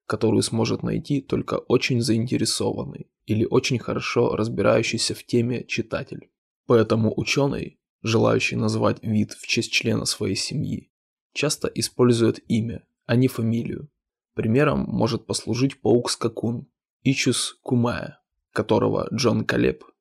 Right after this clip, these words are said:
недавно назвал в честь своей, видимо, не боящейся пауков, жены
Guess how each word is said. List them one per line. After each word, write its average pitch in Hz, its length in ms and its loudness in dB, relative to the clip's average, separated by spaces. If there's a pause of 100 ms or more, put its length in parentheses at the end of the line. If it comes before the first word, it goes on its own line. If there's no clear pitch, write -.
недавно 117 420 0
назвал 127 400 -2
в - 80 -10
честь - 240 -2
своей, 120 540 0 (180)
видимо, 117 400 0
не - 100 0
боящейся 120 600 0
пауков, - 640 -4 (220)
жены 120 500 2